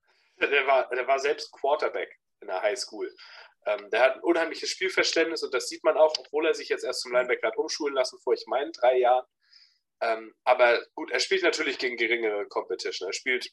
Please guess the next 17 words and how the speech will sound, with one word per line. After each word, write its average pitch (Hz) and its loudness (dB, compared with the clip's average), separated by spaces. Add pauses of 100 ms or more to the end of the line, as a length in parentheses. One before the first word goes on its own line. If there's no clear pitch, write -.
bei 117 4
Montana 117 0
State. 117 2
Und 110 -6
das 117 -4
ist 135 -4
zwar 135 2
die 117 -2
größte 147 4
Div-, 127 0
äh, 117 4
größte 143 -2
Conference 151 -2
aus 127 -4
der 151 -6
Division 127 -6
eins, 127 -2